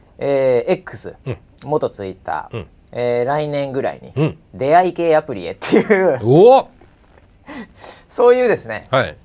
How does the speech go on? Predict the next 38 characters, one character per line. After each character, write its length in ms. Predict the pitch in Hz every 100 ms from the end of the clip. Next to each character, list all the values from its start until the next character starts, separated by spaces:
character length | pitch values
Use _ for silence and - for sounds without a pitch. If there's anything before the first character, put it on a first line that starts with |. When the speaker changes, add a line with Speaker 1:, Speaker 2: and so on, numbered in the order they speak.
| -
Speaker 1:
あ 360 | 143 143 135 131
の、 140 | 131
タ 140 | 156
イ 80 | 170
ト 120 | 165
ル 720 | 156 151 143 139 135 135 131 131
で、 260 | 123 - -
Speaker 2:
は 160 | - 117
い。 100 | 80 _
Speaker 1:
も 200 | - 127
う 60 | 120
出 120 | 127
会 100 | 147
い 20 | 143
系 340 | 139 135 131
も 140 | 120
や 120 | 110 98
る 80 |
と。 140 | 95 - _ _ _ _ _ _ _ _
Speaker 2:
マ 180 | 123 254
ジ 80 | 269
で 100 | 143
す 80 | -
か？ 80 |
Speaker 1:
は 140 | - 101
い。 120 | - _ -
い 140 | 160
う 960 | 156 147 139 135 127 127 127 123 120 117
の 120 | 113
が 140 | 90
こ 240 | 90 90 82
う 80 | -
出 100 | 113
ま 160 | 113 110
し 100 | -
て、 160 | - _ -
Speaker 2:
は 180 | 127 147
い、 120 | 82